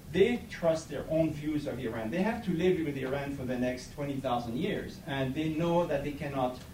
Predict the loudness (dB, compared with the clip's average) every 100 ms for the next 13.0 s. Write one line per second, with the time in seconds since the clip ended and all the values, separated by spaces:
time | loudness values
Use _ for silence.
0 | -16 -12 -4 0 2 2 0 -2 -2 2
1 | 0 -2 -8 -2 0 0 -2 -2 -4 -4
2 | -4 -2 -4 -6 -12 -6 2 4 6 8
3 | 6 4 2 4 0 -2 -4 -8 -12 -14
4 | -14 -4 0 2 4 2 2 -2 -2 -4
5 | -4 -2 -4 -4 -4 -2 -2 0 2 2
6 | 2 2 2 2 2 2 0 -2 -2 -4
7 | -4 -6 -10 -14 -16 -16 -12 2 6 6
8 | 2 -10 -8 -2 0 0 -2 0 -2 0
9 | 0 2 2 0 -2 -2 0 0 -2 -2
10 | -2 -4 -4 -2 -4 -6 -10 -8 -6 -2
11 | -2 -2 -2 -2 -2 -2 -4 -4 -6 -10
12 | -8 -8 -8 -10 -10 -10 -6 -6 -8